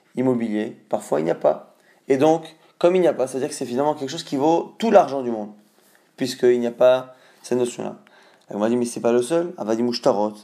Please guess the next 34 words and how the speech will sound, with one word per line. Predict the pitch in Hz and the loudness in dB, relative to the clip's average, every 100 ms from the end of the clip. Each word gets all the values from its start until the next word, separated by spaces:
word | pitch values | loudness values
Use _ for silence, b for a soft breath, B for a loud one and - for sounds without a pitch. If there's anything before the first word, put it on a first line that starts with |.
| _ | _
Nami, | 123 156 196 - b b b b | -2 0 -2 -8 b b b b
les | - | -4
serviteurs | 127 156 139 139 123 110 110 - _ b b b - | 2 2 2 -2 0 -2 -4 -14 _ b b b 0
et | 139 135 120 107 104 _ _ _ | 2 4 2 0 -8 _ _ _
les, | 117 117 113 - - - | 0 2 2 -4 -10 -4
euh, | 95 101 | -2 -2
documents | 107 123 123 123 | -2 -2 -2 -2
de | 117 | -2
créance | - 107 113 - _ | -6 -8 -8 -8 _
également. | 123 135 139 160 180 _ b b b | 0 2 2 -2 -8 _ b b b
Et | 135 139 | 0 0
Naimona, | 135 131 143 | 2 2 0
il | 147 | 0
n'y | |
a | 127 | -2
pas | 135 | 0
de | 135 | -2
din | 131 | -2
de | 135 | 0
Hona'a. | 135 135 143 151 - b b b | 2 2 0 -2 -10 b b b
Et | 117 | 0
donc, | 123 | 2
du | 117 | 0
coup, | - | -4
ça | 127 | -2
devrait | 123 | 0
s'appeler | 123 127 | -2 -4
Shavek | 127 123 | 0 0
Kesef. | 120 127 170 180 - | 0 -4 -6 -8 -14
Or, | - | -6
c'est | 123 | -4
pas | 120 | -4
le | 117 | -4
cas. | 120 | -8